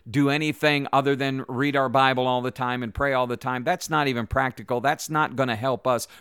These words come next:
reach out to the world. But when we look at the decisions we make, whether it's about pleasure, what we will or won't do. Uh, many times in our lives, you know, uh, we were pastors, uh, and so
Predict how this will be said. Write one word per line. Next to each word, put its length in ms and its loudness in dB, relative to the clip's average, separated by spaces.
reach 260 -4
out 220 2
to 80 -4
the 100 -2
world. 280 2
But 220 6
when 360 2
we 140 4
look 240 4
at 120 2
the 100 0
decisions 580 0
we 100 2
make, 260 0
whether 200 4
it's 140 0
about 340 4
pleasure, 440 0
what 280 4
we 120 4
will 240 4
or 120 4
won't 320 2
do. 320 2
Uh, 220 4
many 340 2
times 440 2
in 200 0
our 280 6
lives, 580 2
you 160 -2
know, 280 2
uh, 320 0
we 200 2
were 100 2
pastors, 680 0
uh, 400 4
and 240 -2
so 560 2